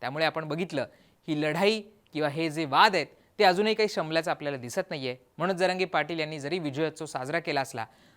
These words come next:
जरी त्यांनी विजयाचा गुलाल उधळला असला तरीसुद्धा आता ते पुन्हा एकदा सरकारला अल्टिमेटम देत आहेत आणि या सगळ्याची अंमलबजावणी व्हावी अशी मागणी करतायत. तर दुसरीकडे आता एकीकडे छगन भुजबळ हे सुद्धा आक्रमक झालेले आपल्याला पाहायला मिळत आहेत आणि स्वतः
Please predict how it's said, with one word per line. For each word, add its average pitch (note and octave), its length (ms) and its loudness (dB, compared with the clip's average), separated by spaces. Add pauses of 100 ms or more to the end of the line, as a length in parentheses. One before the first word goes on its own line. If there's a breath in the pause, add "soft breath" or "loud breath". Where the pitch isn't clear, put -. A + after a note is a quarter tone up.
(100)
जरी G#3+ 160 6
त्यांनी A#3 240 4
विजयाचा G3 420 2
गुलाल E3+ 280 2
उधळला D#3+ 320 0
असला D#3 300 -2
तरीसुद्धा D3+ 680 -2 (260 loud breath)
आता D3+ 320 4
ते C#3+ 140 -12
पुन्हा E3 340 0
एकदा E3 200 2
सरकारला D3+ 480 0
अल्टिमेटम E3 480 0
देत D3 160 -2
आहेत B2+ 140 0 (280 soft breath)
आणि D3+ 140 -4
या F3+ 120 4
सगळ्याची F3 420 0
अंमलबजावणी D#3+ 600 -2
व्हावी C#3+ 220 -4
अशी C#3 180 -4
मागणी C3+ 280 -4
करतायत. A#2 360 -8
तर C#3 40 -10
दुसरीकडे C#3+ 600 0 (400 soft breath)
आता F#3+ 380 6
एकीकडे F3+ 480 2 (600)
छगन G3 240 2
भुजबळ F3+ 300 2
हे E3+ 120 -4
सुद्धा D#3 280 0
आक्रमक D#3 320 -2
झालेले C#3+ 300 -2
आपल्याला C3 280 -4
पाहायला C3+ 300 -2
मिळत C#3+ 200 -4
आहेत A#2+ 120 -6 (300 soft breath)
आणि F#3 240 -4
स्वतः F3 440 6